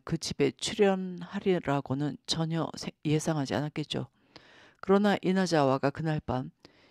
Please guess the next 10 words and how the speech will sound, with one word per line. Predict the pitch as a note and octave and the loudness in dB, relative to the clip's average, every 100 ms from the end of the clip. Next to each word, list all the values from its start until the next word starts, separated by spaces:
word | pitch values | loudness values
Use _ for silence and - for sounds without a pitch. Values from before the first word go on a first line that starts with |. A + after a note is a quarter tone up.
| _ | _
기누에의 | - G#3 G#3 G3+ F#3 | -2 2 4 6 4
집에 | F3 - E3 D#3+ | 2 0 4 2
가리란 | - E3+ D#3+ D#3+ D#3+ | 2 -4 0 0 0
것은 | C#3+ - D#3 | -2 -2 -4
충분히 | - B3 A#3 G3+ E3+ E3+ | -2 -2 2 2 2 -2
예상하고 | D3+ D#3 E3 D#3+ D3+ D3 C#3+ | 0 -2 -2 -6 -4 0 0
있었습니다. | D3+ E3+ - D#3 C#3 C3 - _ _ _ _ _ _ | 0 -4 -4 -6 -6 -8 -10 _ _ _ _ _ _
때문에 | - G3 F#3+ F3+ D#3 B2+ - | 2 4 4 0 0 -2 -6
그는 | - F3+ F3+ | -4 -2 0
일부러 | D#3+ F3+ E3+ E3+ | 2 2 4 4